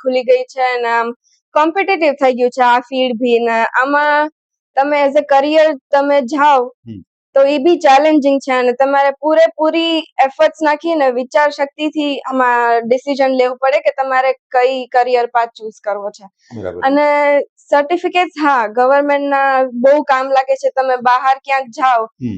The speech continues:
Speaker 1: અને પરફોર્મ કરવું હોય તો તમને ઈ વસ્તુ ડિફરન્શિએટ પાડે છે કે ના,
Speaker 2: હમ.
Speaker 1: સર્ટિફિકેટ્સ છે, કંઈક અચીવ કર્યું છે,
Speaker 2: હમ.
Speaker 1: તો એનામાં પોટેન્શિયલ છે.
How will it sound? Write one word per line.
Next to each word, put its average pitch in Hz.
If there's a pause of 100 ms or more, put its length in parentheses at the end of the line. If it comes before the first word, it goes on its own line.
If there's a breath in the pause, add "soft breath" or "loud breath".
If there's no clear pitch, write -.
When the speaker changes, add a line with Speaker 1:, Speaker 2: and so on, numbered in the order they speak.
(140)
Speaker 1:
અને 233
પરફોર્મ 285
કરવું 294
હોય 233
તો 233
તમને 294
ઈ 320
વસ્તુ 311
ડિફરન્શિએટ 294
પાડે 269
છે 254
કે 233
ના, 247
Speaker 2:
હમ. 202
Speaker 1:
સર્ટિફિકેટ્સ 277
છે, 285
કંઈક 254
અચીવ 277 (100)
કર્યું 269
છે, 226
Speaker 2:
હમ. 196
Speaker 1:
તો 247
એનામાં 269
પોટેન્શિયલ 277
છે. 240